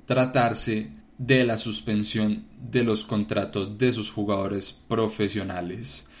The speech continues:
Gran parte de los, de la plantilla de los jugadores de Jaguares ha tenido que verse en la suspensión de su contrato, por lo que no se le pagará en las siguientes semanas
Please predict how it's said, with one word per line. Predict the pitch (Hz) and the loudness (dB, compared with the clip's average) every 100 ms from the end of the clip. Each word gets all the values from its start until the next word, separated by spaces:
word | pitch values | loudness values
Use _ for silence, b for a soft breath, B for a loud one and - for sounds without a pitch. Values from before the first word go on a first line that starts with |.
| B B | B B
Gran | 120 143 156 147 | 4 6 6 4
parte | 147 143 | 2 4
de | 143 135 | 4 6
los, | 127 120 139 | 4 4 0
de | 127 | 0
la | 123 | 0
plantilla | 113 127 131 131 | 2 0 2 2
de | 127 | 2
los | 117 | 2
jugadores | 120 120 113 110 | 2 2 0 0
de | 123 | 0
Jaguares | 123 120 117 113 110 - B B B B | 0 2 2 2 -2 -8 B B B B
ha | - 127 | 0 4
tenido | 139 139 135 | 6 6 6
que | 131 131 | 4 4
verse | 127 120 131 127 | 4 4 0 2
en | |
la | 117 | 2
suspensión | 117 - 117 110 117 | -2 -4 -2 0 0
de | 117 | 0
su | 120 | 0
contrato, | 127 127 127 110 117 | 0 0 0 -2 -2
por | - 156 | 2 4
lo | 143 135 | 6 4
que | 127 | 2
no | 123 | 2
se | 127 | 2
le | 120 | 0
pagará | 110 120 120 117 113 | 0 0 0 0 -2
en | 113 | -2
las | 113 107 | -2 -2
siguientes | 113 107 101 107 | 0 0 0 -2
semanas | 113 107 104 104 101 - | 0 2 2 0 -4 -8